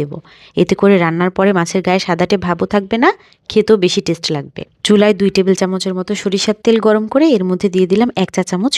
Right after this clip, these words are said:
সরিষা, এক চা চামচ ধনে, এক চা চামচ জিরা, এর সাথে স্বাদ মতো কয়েকটা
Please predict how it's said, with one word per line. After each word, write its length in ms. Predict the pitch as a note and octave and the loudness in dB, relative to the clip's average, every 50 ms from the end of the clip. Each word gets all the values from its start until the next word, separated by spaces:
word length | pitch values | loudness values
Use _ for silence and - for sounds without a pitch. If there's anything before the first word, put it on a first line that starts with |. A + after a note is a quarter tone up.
| - - | -4 -2
সরিষা, 380 | - F#3 F3 F3+ - - A3+ C#4 F#4 - - - | -2 0 0 0 -2 -2 -2 -2 -4 -6 -10 -20
এক 60 | - - - | -12 -6 -4
চা 80 | F#3 F3 - | -2 0 0
চামচ 240 | F#3 F#3 G3 G#3+ - - - - E3 | 0 0 0 -2 -4 -8 -10 -4 -2
ধনে, 260 | D#3 F3+ F3+ G3+ D4+ G4 - - - E3 | 0 2 4 4 2 2 0 -4 -10 -10
এক 60 | - - | -8 -8
চা 60 | - E3 - | -8 -6 -4
চামচ 260 | F#3 F3 F#3 G3 G3 - F#3 E3+ | -4 -4 -4 -4 -6 -6 -4 0
জিরা, 240 | F#3 G3 G#3+ D4 G#4+ - - - _ _ - - | 0 2 2 2 0 -2 -6 -20 _ _ -4 -2
এর 80 | E3+ - - | 0 0 0
সাথে 300 | E3+ E3 E3+ - - A#3+ E4+ G#4 - - - | -2 -4 -8 -4 -2 -2 -2 -2 -2 -6 -4
স্বাদ 200 | - F3 E3+ D#3+ E3 F3 | -2 -2 -2 -2 -4 -6
মতো 200 | D#3+ D#3 - F#3 - - | -4 -6 -6 -6 -2 0
কয়েকটা 320 | E3+ E3 D#3+ E3 - C4+ | 0 0 0 -2 -4 -4